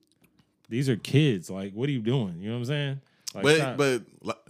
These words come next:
Speaker 2: like we was just talking about with me in high school, like, he doesn't know what's really going on. <laughs>
Speaker 1: Yeah,
Speaker 2: So
Speaker 1: but
Speaker 2: that's
Speaker 1: that,
Speaker 2: why
Speaker 1: I,
Speaker 2: he's unable to,
Speaker 1: but
Speaker 2: like,
Speaker 1: that's why I'm trying to get him to,
Speaker 2: process it.
Speaker 1: I'm trying to brainwash him now. Start
Speaker 2: Yeah.
Speaker 1: early. 'Cause by the time he gets to high school, he's gonna be like,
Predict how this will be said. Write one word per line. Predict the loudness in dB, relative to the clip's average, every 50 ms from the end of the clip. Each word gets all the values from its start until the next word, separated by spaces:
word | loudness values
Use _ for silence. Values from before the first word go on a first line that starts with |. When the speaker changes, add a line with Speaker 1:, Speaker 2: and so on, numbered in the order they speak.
| -8
Speaker 2:
like | -4 -2 -2 0
we | 0 0 0
was | 0 -2
just | -4 -6 -4
talking | -2 -2 -2 -2 -4
about | -2 -2 -2 -2 -2
with | -2 -4
me | -4 -4 -2 -2 -2
in | -4 -4
high | -4 -4 -4 -6
school, | -6 -8 -10 -8 -8 -6 -6 -6 -6
like, | -6 -6 -8 -8 -12 -14 _ _ _ _ _ _ _ _ _
he | -6 -2
doesn't | -2 -2 -2 -2 -6 -8 -6
know | -4 -2 -2 -2
what's | -2 -4 -6 -6 -6
really | -6 -6 -4 -6
going | -6 -8 -8 -8 -8 -8
on. | -8 -10 -10 -12 -14 -18 -20 _ _ _ _ -6
<laughs> | -4 2
Speaker 1:
Yeah, | 4 6 6 6 6
Speaker 2:
So | 6 6
Speaker 1:
but | 6
Speaker 2:
that's | 6 6 6
Speaker 1:
that, | 6 6
Speaker 2:
why | 6 4
Speaker 1:
I, | 4
Speaker 2:
he's | 4 2 0
unable | 0 0 2 2 2 2 0 0
to, | 2
Speaker 1:
but | 2
Speaker 2:
like, | 4 4
Speaker 1:
that's | 4 4 4 2
why | 2 2
I'm | 2 2
trying | 2 2 2 4
to | 4
get | 4 4 4
him | 4
to, | 2
Speaker 2:
process | 2 0 -2 0
it. | 0 -2
Speaker 1:
I'm | 0 2
trying | 0 0 2 2
to | 0 0 -2
brainwash | -2 -2 0 0 0 2 0 0 -2 -2
him | -6 -8 -8
now. | -8 -8 -8 -8 -10 -12 -12 -16 -18
Start | -20 -14 -12 -10 -8 -4
Speaker 2:
Yeah. | -2 -2 -2
Speaker 1:
early. | -2 -2 -4 -6 -8 -10 -12 _ _ _ _ _ _ _ _
'Cause | -10 -8 -4
by | -2 -2 -2
the | -2 -2
time | -2 -2 -2 0 0 0 -2
he | -2 -2
gets | -2 -2 -2
to | -4 -4
high | -2 -2 -2
school, | -2 -2 -2 -2 -2 0 0 -2
he's | -2 -2
gonna | -2 -4 -4
be | -4
like, | -4 -4 -4 -4 -6 -8 -10 -12